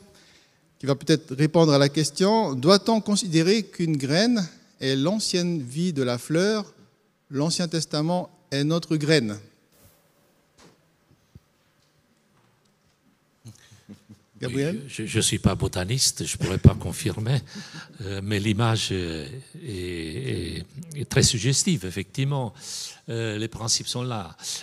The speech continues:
Speaker 2: Et on voit dans peut-être le moment le plus révélateur par rapport à ce contraste entre ce qui était avant et ce qui devrait être aujourd'hui, c'est le peuple d'Israël, lorsqu'il reçoit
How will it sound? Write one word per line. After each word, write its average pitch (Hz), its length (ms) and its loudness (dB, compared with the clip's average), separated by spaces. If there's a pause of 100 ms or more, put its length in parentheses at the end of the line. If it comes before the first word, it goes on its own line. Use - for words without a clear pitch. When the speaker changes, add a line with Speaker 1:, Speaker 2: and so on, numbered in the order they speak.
(100)
Speaker 2:
Et 110 180 -2
on 113 140 -2
voit 123 180 0
dans 113 480 -4
peut-être - 320 -2
le 120 140 0
moment 113 260 -2
le 110 140 0
plus 123 500 0
révélateur 110 840 -2 (480)
par 101 140 2
rapport 98 280 -6
à 90 260 -8
ce - 240 -6
contraste 120 640 -4
entre 90 220 -10
ce - 120 -6
qui - 100 -12
était 110 140 -8
avant 113 400 -6
et 95 40 -10
ce - 120 -6
qui - 120 -14
devrait 101 300 -6
être - 200 -14
aujourd'hui, 107 420 -4
c'est 107 240 -4 (480)
le 110 100 -4
peuple - 240 2
d'Israël, 120 580 -2
lorsqu'il 113 440 -4
reçoit 117 640 -4